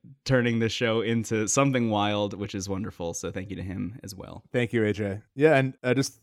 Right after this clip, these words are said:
Speaker 2: heavy, heavy echoing of all, uh, Brendan the Dragon's sentiments there. Uh, wow, Brendan the Dragon doesn't have the same ring as "Hello, I am a dragon."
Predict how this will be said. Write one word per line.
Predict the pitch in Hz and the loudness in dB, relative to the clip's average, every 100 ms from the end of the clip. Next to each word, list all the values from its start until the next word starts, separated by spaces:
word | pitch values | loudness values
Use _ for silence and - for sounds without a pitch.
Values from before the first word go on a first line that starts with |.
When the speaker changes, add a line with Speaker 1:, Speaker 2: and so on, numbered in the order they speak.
| - | -18
Speaker 2:
heavy, | - 127 120 120 120 117 113 | -4 -4 0 2 2 0 -2
heavy | 117 113 113 113 107 | -2 2 4 4 2
echoing | 104 113 104 104 98 98 | -2 0 2 2 -2 -4
of | 95 95 | -6 -6
all, | 90 92 92 92 - | -4 -2 -2 -4 -8
uh, | 92 87 85 82 | -8 -6 -6 -8
Brendan | 92 95 90 90 87 | -4 -2 -2 -2 -4
the | 85 | -6
Dragon's | 85 87 87 87 82 85 | -4 -2 -2 -4 -6 -8
sentiments | - - 90 92 87 82 | -12 -8 -8 -6 -8 -8
there. | - 80 87 - _ _ _ _ | -10 -8 -10 -14 _ _ _ _
Uh, | 95 | 0
wow, | 117 | 2
Brendan | 107 139 156 | 4 4 6
the | 143 | 6
Dragon | 127 117 117 | 6 6 4
doesn't | 117 113 | 2 2
have | 113 104 | 0 0
the | |
same | - 107 | -2 -2
ring | 104 104 101 | 0 0 0
as | 92 - | -2 -2
"Hello, | 120 127 123 | 4 6 8
I | 107 110 | 8 6
am | 107 | 4
a | 110 | -2
dragon." | 117 147 135 123 139 | 0 2 2 4 0